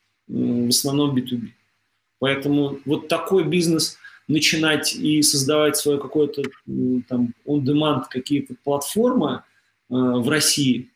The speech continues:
м, ну, не знаю, попробовать что-то попродавать где-то на к-, на маркетплейсах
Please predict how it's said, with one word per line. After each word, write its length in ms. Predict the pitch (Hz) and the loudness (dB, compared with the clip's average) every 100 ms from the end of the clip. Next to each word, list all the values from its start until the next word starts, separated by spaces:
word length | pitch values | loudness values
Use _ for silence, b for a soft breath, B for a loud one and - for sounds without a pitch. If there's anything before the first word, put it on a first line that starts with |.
| _ _ _ _ _ - | _ _ _ _ _ -12
м, 340 | - - - - _ | -6 -6 -8 -14 _
ну, 200 | 123 143 | -2 2
не 120 | 220 170 | 4 4
знаю, 480 | 135 135 131 117 - _ | 2 2 2 0 -6 _
попробовать 440 | 139 135 196 185 165 | -6 0 2 4 2
что-то 320 | - 180 160 | 2 0 -2
попродавать 600 | 147 127 147 147 156 151 | -6 -4 0 2 2 2
где-то 360 | 127 127 160 139 | 0 0 -2 -2
на 160 | 135 131 | -6 -6
к-, 220 | - 135 | -8 -8
на 540 | 135 135 135 131 131 131 | -4 -2 0 0 0 2
маркетплейсах 920 | 139 139 143 - 196 247 - 120 | 0 -2 -6 0 0 2 -2 -6